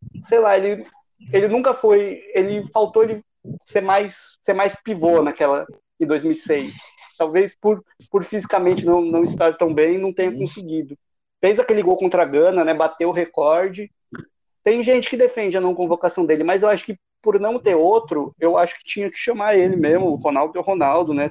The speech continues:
Speaker 1: tanto que, tanto que fez gol, mas ele,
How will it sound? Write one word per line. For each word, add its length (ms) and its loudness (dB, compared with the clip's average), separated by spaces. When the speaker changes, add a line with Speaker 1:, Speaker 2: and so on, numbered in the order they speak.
Speaker 1:
tanto 220 -6
que, 260 -8
tanto 200 0
que 100 -4
fez 220 2
gol, 200 2
mas 320 -2
ele, 340 0